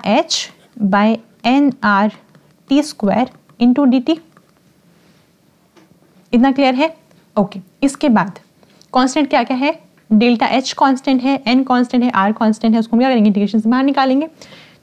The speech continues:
तो यहाँ पर मैं कर रही हूँ इंटीग्रेट इसको पी वन से लेके पी टू तक, और इसको हम इंटीग्रेट कर रहे हैं टी वन से लेके टी टू तक।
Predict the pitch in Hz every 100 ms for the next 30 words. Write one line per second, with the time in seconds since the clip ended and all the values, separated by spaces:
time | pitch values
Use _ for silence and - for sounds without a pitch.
0 | - 277 269 277 339 330 311 254 262 262
1 | 269 226 240 226 254 247 - 294 392 -
2 | _ _ _ _ _ 254 247 269 269 277
3 | 247 226 269 262 214 190 254 311 370 -
4 | - - _ 233 233 - 294 262 240 240
5 | 247 226 220 208 208 233 262 226 208 202
6 | 196 202 175 294 359 - _ - _ _
7 | _ 320 302 262 - -